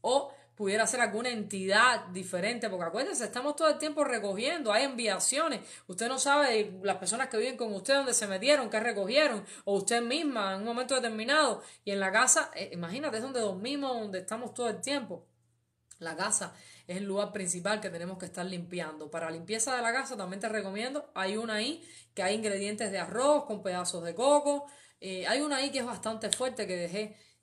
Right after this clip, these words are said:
eh, hace ya creo que una semana y algo para limpiar la casa.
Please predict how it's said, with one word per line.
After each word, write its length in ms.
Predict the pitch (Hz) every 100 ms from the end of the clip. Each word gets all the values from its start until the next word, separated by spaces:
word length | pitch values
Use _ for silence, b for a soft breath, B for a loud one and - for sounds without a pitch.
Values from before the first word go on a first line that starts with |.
| _
eh, 460 | 165 165 160 156 -
hace 360 | 170 175 220 196
ya 400 | 190 196 185 175
creo 180 | 185 190
que 60 | 185
una 140 | 190
semana 440 | - 170 170 175
y 60 | 151
algo 280 | 151 156 151
para 200 | 165 160
limpiar 320 | 165 175 170
la 120 | 165
casa. 300 | - - -